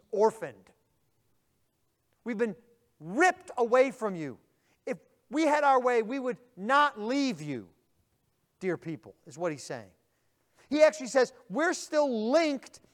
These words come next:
at the heart. We're not with you in person,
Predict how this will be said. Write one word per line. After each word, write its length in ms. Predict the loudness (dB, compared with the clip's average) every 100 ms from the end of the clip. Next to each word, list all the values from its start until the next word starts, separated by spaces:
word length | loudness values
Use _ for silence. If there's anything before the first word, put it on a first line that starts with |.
| _
at 160 | -4 -2
the 80 | -2
heart. 460 | 2 4 4 2 -4 _ _ _ _ _ _ _ _ _ _ _ _ _ _ _ _ -4
We're 120 | 2
not 300 | 4 4 4
with 300 | -2 -2 -2
you 340 | -2 0 -2 -10 _ _
in 120 | -8 2
person, 640 | 6 6 4 0 -2